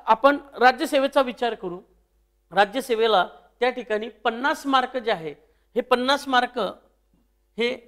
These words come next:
त्या ठिकाणी ऑब्जेक्टिव्हसाठी जो आपण या ठिकाणी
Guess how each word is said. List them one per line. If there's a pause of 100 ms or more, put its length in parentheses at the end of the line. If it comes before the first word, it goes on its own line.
(340)
त्या
ठिकाणी
ऑब्जेक्टिव्हसाठी (920)
जो
आपण
या
ठिकाणी